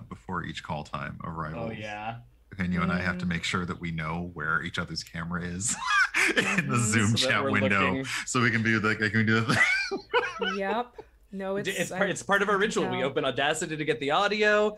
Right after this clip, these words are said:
Speaker 2: We make sure that we've got the cameras going, and then we check to see <laughs> where each other are so we can
Speaker 1: Yeah.
Speaker 2: make faces.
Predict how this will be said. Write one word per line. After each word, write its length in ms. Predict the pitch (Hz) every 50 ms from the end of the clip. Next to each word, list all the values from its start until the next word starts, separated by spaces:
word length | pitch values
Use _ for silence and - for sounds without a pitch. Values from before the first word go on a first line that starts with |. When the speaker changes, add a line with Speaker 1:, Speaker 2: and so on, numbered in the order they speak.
| - - _ -
Speaker 2:
We 80 | 135
make 200 | 131 131 135 127
sure 160 | - - 151 143
that 100 | - 127
we've 160 | 139 131 117
got 180 | 131 127 123 -
the 60 | 123
cameras 400 | 120 - 208 220 214 220 214 196
going, 320 | 185 208 214 208 208 202 202
and 160 | 131 123 120
then 100 | 120 120
we 120 | 120 123
check 260 | 123 120 127 120 - -
to 80 | 139
see 160 | - - 185
<laughs> 60 | 185 185
where 100 | 180 185
each 180 | - - -
other 300 | 185 170 160 170 165 -
are 180 | 160 156 139 -
so 140 | - 156 147
we 140 | 139 131
can 100 | 113 135
Speaker 1:
Yeah. 120 | 131 135 -
Speaker 2:
make 100 | - -
faces. 540 | 127 117 110 110 110 107 107 117 - -